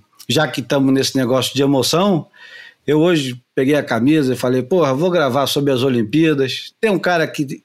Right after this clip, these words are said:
estaria lá hoje e que estaria fazendo uma leitura adulta do que tá acontecendo e não uma coisa ufanista, infantil e gratuita da,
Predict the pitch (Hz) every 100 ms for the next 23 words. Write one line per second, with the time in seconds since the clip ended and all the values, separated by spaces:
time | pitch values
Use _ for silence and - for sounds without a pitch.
0 | _ - - 180 160 226 226 185 185 151
1 | 147 117 - - - - 151 156 196 -
2 | 180 175 196 190 180 170 175 170 165 165
3 | 151 131 120 165 175 143 117 104 - _
4 | _ _ 160 135 135 220 208 190 135 117
5 | 131 - - 147 - 147 135 117 - 147
6 | 143 110 107 104 131 139 160 185 190 156
7 | - 175 147 156 135 139 123 147 127 -
8 | 117 98 - - - _ 127 120 135 110
9 | - 139 143 123 113 120 104 - 139 135
10 | - 98 - _ _ _ - _ 110 120
11 | 110 98 98